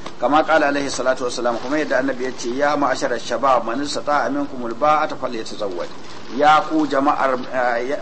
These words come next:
samari, duk wanda yake yana iya riƙon mata shi aure.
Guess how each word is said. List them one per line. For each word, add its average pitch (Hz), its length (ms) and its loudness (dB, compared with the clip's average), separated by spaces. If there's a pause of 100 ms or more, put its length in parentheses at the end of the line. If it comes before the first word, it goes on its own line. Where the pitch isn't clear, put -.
(200)
samari, 117 580 2 (580)
duk 165 180 8
wanda 175 260 6
yake 156 220 2
yana 143 260 2
iya 151 160 2
riƙon 143 320 0
mata 123 380 2
shi 104 220 -4
aure. - 360 -2